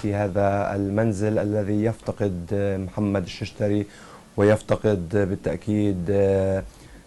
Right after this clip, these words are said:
أم هاني الششتري التي تركت بصمة في قلب كل من عرفها. نعود مرة جديدة إليك،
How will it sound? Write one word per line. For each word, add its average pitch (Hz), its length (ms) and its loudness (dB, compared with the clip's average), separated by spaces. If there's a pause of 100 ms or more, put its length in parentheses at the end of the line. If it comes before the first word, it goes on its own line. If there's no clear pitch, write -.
(140)
أم 110 200 6
هاني 98 520 4
الششتري 101 640 0
التي 107 340 0
تركت 110 400 2
بصمة 101 400 0 (100)
في 98 260 2
قلب 101 300 0 (160)
كل 107 180 4
من 101 200 2
عرفها. 90 540 -2 (500)
نعود 120 240 8
مرة 110 200 8
جديدة 98 440 4
إليك، 101 180 4